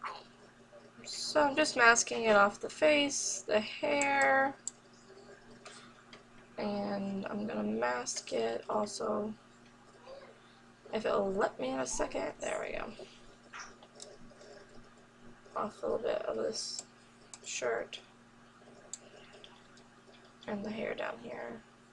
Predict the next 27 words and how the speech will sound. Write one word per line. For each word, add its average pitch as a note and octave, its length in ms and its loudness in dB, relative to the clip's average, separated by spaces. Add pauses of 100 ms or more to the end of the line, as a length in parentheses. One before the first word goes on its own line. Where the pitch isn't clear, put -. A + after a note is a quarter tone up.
(400)
And D#4 120 6
I C#4 100 6
don't G#3 140 4
mind G3+ 220 4
that G3 120 0
it - 80 -2
blends G3 300 -2
on G#3 340 -4 (180)
down - 300 0
to - 120 -6
the - 80 -2
texture - 400 -6
down G#3 240 -2
here. A#3 180 -10 (1000)
<clears throat> A3+ 280 6 (720)
I'm A#3 60 4
actually G#3 320 4
gonna E3 140 -2
duplicate - 420 0
that - 200 0
layer, A3 360 6 (720)
uh, - 240 0
set G#3 200 4
it G#3+ 160 0
to G3 440 -4
a G3 60 -2
normal, A3 640 2